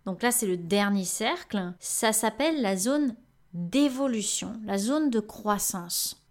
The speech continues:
Et dans cette zone-là, là, c'est là que tout se passe. C'est là que tu te sens bien. C'est là que tu te sens vivant,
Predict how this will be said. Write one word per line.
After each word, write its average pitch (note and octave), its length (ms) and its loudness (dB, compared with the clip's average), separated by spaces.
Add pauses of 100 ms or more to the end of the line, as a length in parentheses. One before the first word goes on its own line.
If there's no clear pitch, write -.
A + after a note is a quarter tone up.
Et G3 120 0
dans D4+ 320 4
cette G#3+ 280 -2
zone-là, G#3 540 0
là, F#3+ 300 -6
c'est - 240 -2
là B3 120 -2
que - 140 -14 (160)
tout C4 200 -6
se - 180 -2
passe. - 440 -6 (200)
C'est - 160 -6
là C4 100 -2
que C4 140 -6
tu - 180 -8
te - 80 -4
sens F#3 300 -2 (160)
bien. F#3+ 400 0 (240)
C'est - 180 -2
là C4+ 120 2
que C4+ 120 -4
tu G3+ 220 -4
te - 40 -10
sens F#3 400 0
vivant, F#3+ 680 0